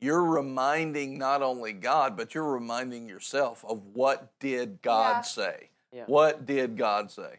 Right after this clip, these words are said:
Speaker 2: Well, and the thing that, as I was praying this morning over the body, the thing that came up to me, and it made me so excited, again, tying into
Speaker 1: Yeah.
Speaker 2: this,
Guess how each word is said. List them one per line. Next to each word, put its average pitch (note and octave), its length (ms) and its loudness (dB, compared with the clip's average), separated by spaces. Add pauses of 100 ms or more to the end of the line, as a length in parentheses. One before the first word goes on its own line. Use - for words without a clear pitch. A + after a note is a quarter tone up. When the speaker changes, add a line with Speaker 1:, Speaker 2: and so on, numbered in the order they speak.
Speaker 2:
Well, C4 140 -6
and B3 280 -10
the A3 220 -12
thing C#4 300 -10
that, A3+ 400 -4 (240)
as A3+ 200 0
I A3 80 0
was G#3 140 -4
praying A#3 380 -6
this G#3+ 180 -12
morning G3+ 260 -12
over G3 220 -6
the G3 140 -8
body, G#3 480 -2 (260)
the A3+ 100 -4
thing A#3+ 220 -2
that C#4 160 0
came A3 240 -4
up G3+ 160 -4
to B3 100 -6
me, G#3 120 -4
and G3 100 -10
it F3 60 -12
made A#3+ 160 -6
me A#3 100 -8
so B3 240 0
excited, A3 580 -2 (840)
again, A3+ 360 0
tying G#3+ 380 -2
into D4 300 -2
Speaker 1:
Yeah. B2 240 4
Speaker 2:
this, - 100 -12